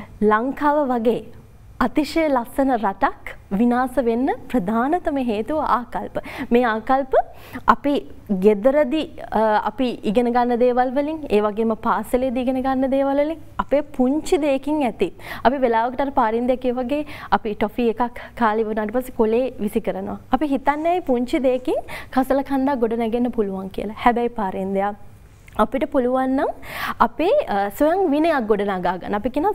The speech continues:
සෙල්ෆ් ඩිසිප්ලින් එකක්. එතකොට, අ, ශ්‍රී ලාංකිකයෝ විදිහට අපිට පුළුවන් නම් අපි පරිභෝජනය කරන දේවල් හරි නිසියාකාරව බැහැර කරන්න, අ, පරිසරයේ තියෙන දේවල් වලට ආදරය කරන්න, මේ දේවල්, අ,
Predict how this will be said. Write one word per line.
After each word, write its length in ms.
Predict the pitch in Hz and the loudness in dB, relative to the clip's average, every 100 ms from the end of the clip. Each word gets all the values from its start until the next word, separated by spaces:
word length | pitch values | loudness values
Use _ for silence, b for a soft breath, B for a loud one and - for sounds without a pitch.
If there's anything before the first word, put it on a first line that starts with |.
| - | 2
සෙල්ෆ් 220 | 285 320 226 | 2 2 0
ඩිසිප්ලින් 600 | 226 - 262 226 208 185 | 0 0 -2 0 0 -2
එකක්. 160 | 185 101 - B B B 220 | -6 -8 -10 B B B 0
එතකොට, 340 | 240 262 302 | 2 0 2
අ, 440 | 269 - - 185 | 0 -2 -4 -4
ශ්‍රී 220 | 175 220 247 | 2 4 4
ලාංකිකයෝ 500 | 269 294 330 320 320 | 2 0 -2 0 0
විදිහට 280 | 311 320 311 | 0 2 0
අපිට 220 | 311 311 | -2 -2
පුළුවන් 360 | 302 302 311 320 | 0 0 2 2
නම් 180 | 339 254 | 0 0
අපි 220 | 240 254 | -2 0
පරිභෝජනය 680 | 226 202 214 233 254 254 | 0 2 2 2 2 0
කරන 320 | 247 247 254 247 | 0 0 0 2
දේවල් 400 | 247 247 262 262 | 2 2 2 2
හරි 300 | 214 202 180 | 0 -2 -2
නිසියාකාරව 800 | 202 214 214 220 220 233 214 214 202 | 0 0 2 2 2 -2 0 -2 0
බැහැර 380 | 170 180 202 | 0 -2 -2
කරන්න, 340 | 214 302 330 330 339 B 285 | 0 0 2 -2 -4 B -4
අ, 160 | 196 202 | -2 0
පරිසරයේ 520 | 214 202 220 220 220 | 0 0 0 0 0
තියෙන 280 | 226 220 208 | 0 0 0
දේවල් 320 | 214 214 208 | 0 0 0
වලට 200 | 208 208 | 0 0
ආදරය 520 | 170 175 190 247 294 | 0 0 0 0 0
කරන්න, 480 | 294 311 302 302 302 - | -2 -2 0 -2 -4 -2
මේ 160 | 196 | 0
දේවල්, 420 | 190 214 226 233 | 2 2 2 2
අ, 100 | 180 | 0